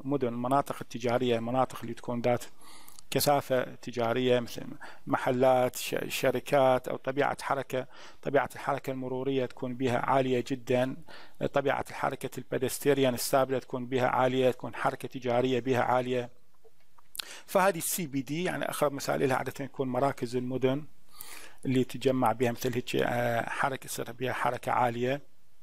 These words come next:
فالشوارع ال-، الارتيريال ما تطب بهيك مناطق، من ما تتجاوزها ل-، للحفاظ على مستوى،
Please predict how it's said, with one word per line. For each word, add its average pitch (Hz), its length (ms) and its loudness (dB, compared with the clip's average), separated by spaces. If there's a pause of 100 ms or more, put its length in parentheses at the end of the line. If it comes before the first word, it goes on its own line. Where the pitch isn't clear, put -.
(1300)
فالشوارع 240 760 4
ال-، 196 140 -2
الارتيريال 139 720 2
ما 233 100 2
تطب - 180 -4
بهيك 139 340 -2
مناطق، 117 540 -2 (680)
من 143 80 4
ما 147 140 4
تتجاوزها 143 720 2
ل-، 139 280 -4
للحفاظ 147 640 2
على 131 220 4
مستوى، 135 520 0